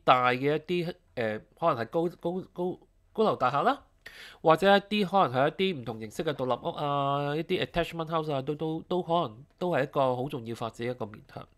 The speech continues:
咁所以可能有啲朋友都會諗，會諗會唔會過嚟做呢一個即係物業代理啊？亦都，亦都可-，有可能大家可以考慮嘅地方。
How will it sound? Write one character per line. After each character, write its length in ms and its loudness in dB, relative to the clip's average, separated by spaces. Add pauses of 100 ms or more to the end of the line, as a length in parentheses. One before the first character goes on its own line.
(600)
咁 140 4
所 80 4
以 60 8
可 100 6
能 180 12
有 80 6
啲 60 6
朋 120 4
友 60 -2
都 100 0
會 120 2
諗， 260 -2 (100)
會 140 2
諗 160 2 (100)
會 60 2
唔 60 -6
會 100 -2
過 300 -2
嚟 20 -6
做 140 -2
呢 60 -4
一 120 0
個 500 0
即 120 -2
係 280 -2
物 100 -6
業 100 -2
代 320 0
理 60 0
啊？ 40 -2
亦 120 -4
都， 180 0
亦 100 -6
都 140 -4
可-， 120 -4 (360)
有 180 2
可 140 0
能 140 -2
大 120 -4
家 100 -8
可 100 -4
以 100 -6
考 200 -6
慮 120 -4
嘅 100 -12
地 220 -12
方。 240 -4